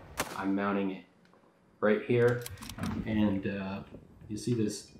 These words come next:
ugly mark that's kind of scraped off. That's the balance point. Uh, center of mass is in line with that for my rifle.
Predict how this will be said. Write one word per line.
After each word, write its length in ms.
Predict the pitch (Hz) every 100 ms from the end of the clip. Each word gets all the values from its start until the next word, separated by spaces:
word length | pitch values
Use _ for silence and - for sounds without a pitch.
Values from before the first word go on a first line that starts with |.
| -
ugly 320 | 123 113 117
mark 460 | 107 110 113 113 -
that's 160 | 107 -
kind 280 | 107 104
of 60 | 104
scraped 460 | - - 110 107 117
off. 340 | 104 98 - - - - - -
That's 240 | 139 139
the 100 | 139
balance 640 | 120 101 - 117 113 98 -
point. 580 | - 101 90 80 - - - - -
Uh, 300 | 107 104 95
center 420 | 113 - 113 107 101
of 60 |
mass 640 | 98 98 95 - - - - -
is 160 | 104 101
in 200 | 104 98
line 300 | 110 117 110
with 120 | 101
that 400 | 95 92 - -
for 360 | - 117 110 98
my 180 | 95
rifle. 520 | 92 90 87 - -